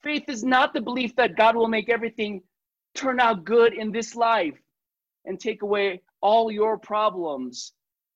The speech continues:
And faith is not even wishful thinking that if you just believe in Jesus, that he will take away your sin, you'll go to heaven.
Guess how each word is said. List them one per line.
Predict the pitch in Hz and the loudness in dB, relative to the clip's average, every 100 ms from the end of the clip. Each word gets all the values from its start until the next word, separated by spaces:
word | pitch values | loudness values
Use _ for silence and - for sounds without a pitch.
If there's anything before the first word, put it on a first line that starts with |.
| _ _ _ _ _ _ _ _ _ _ - | _ _ _ _ _ _ _ _ _ _ -16
And | - - | -14 -2
faith | 214 196 | 0 2
is | 180 | 0
not | 175 180 180 | 2 2 0
even | 175 175 165 | -2 -2 0
wishful | 170 - 165 | 0 -2 -12
thinking | 156 170 165 160 | -6 -6 -2 0
that | 160 | 0
if | 156 - | -2 -6
you | 151 | -6
just | 165 147 | -4 -6
believe | - 156 175 160 123 _ _ _ _ _ _ _ _ _ - | 0 2 4 2 0 _ _ _ _ _ _ _ _ _ -8
in | 143 | -6
Jesus, | 131 175 139 120 - | -2 0 2 0 0
that | 135 131 | -2 0
he | 135 | 0
will | 131 | -2
take | - 151 | -2 -2
away | 147 135 | 2 4
your | 135 | 4
sin, | - 165 139 | 2 2 2
you'll | 127 | 2
go | 127 | 2
to | 127 | 2
heaven. | 143 127 110 113 | 0 0 -2 -4